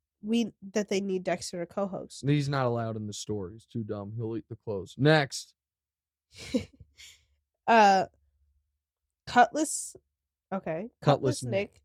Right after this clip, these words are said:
Speaker 1: said, "If the Heat win it all, does Jimmy Butler make it onto your best"
Speaker 2: Fifty best players
Speaker 1: Yeah.
Speaker 2: of the last fifty years. Um,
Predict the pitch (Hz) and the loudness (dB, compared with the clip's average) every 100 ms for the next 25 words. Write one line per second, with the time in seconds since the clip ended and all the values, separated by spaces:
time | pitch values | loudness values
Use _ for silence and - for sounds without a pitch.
0 | _ - - 214 180 - - - 208 202 | _ -12 0 4 4 2 -4 -2 -2 -4
1 | - _ _ _ 240 226 294 330 220 226 | -12 _ _ _ -4 2 2 4 4 2
2 | 240 226 170 180 202 _ _ - 220 254 | 4 4 4 2 -2 _ _ -6 0 2
3 | 262 269 233 - 214 202 190 - 220 - | 2 2 0 0 -2 0 -2 0 -2 -4
4 | _ _ - 202 196 - 220 185 170 175 | _ _ -4 -2 -2 -4 -2 -2 -2 -4
5 | 185 180 190 185 - - - - - - | -6 0 0 0 -2 -4 -8 -12 -6 4
6 | 160 - 143 127 - 127 113 95 - _ | 4 4 -2 -2 -4 -6 -6 -8 -12 _
7 | _ - 202 123 123 120 - 123 - 113 | _ -4 -2 0 0 -2 -2 -4 -4 -8
8 | 107 92 87 - - 143 139 123 113 | -8 -10 -14 -8 -2 0 0 -4 -8